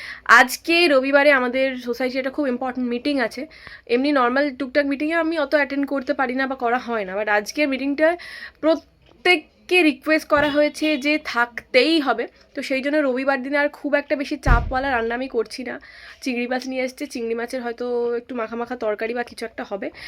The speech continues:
ভাত আর একটু ভাজা ভুজি। আচ্ছা, এখানে রুটি, কালকে রুটি আমি আর মিস্টার মুখার্জি কেউ খাইনি, রুটিগুলো ভাজছি, ঘুগনিটা গরম করেছি, ওটা দিয়ে আজকে ব্রেকফাস্ট করে বেরোবো। পান্তা ভাত মানেই সুলতাদির ছেলে চানাচুর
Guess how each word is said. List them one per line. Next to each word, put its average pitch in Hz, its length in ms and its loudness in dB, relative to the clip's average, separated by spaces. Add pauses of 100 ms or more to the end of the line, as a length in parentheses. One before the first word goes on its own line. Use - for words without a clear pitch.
(240)
ভাত 220 320 0
আর 269 60 0
একটু 240 160 -4
ভাজা 180 260 -4
ভুজি। 175 160 -6 (100)
আচ্ছা, 349 260 10
এখানে 392 300 10
রুটি, 370 340 6
কালকে 320 300 6
রুটি 320 240 2
আমি 302 180 6
আর 320 60 2
মিস্টার 294 220 -2
মুখার্জি 294 220 -4
কেউ 277 180 0
খাইনি, 269 340 -4
রুটিগুলো 277 380 -2
ভাজছি, 262 300 -2
ঘুগনিটা 269 420 0
গরম 254 280 0
করেছি, 320 240 -6
ওটা 277 160 2
দিয়ে 285 160 4
আজকে 285 220 2
ব্রেকফাস্ট 240 380 -4
করে 311 120 -4
বেরোবো। 262 280 6
পান্তা 311 360 10
ভাত 381 140 10
মানেই 359 260 10
সুলতাদির 359 420 2
ছেলে 370 240 4
চানাচুর 302 580 6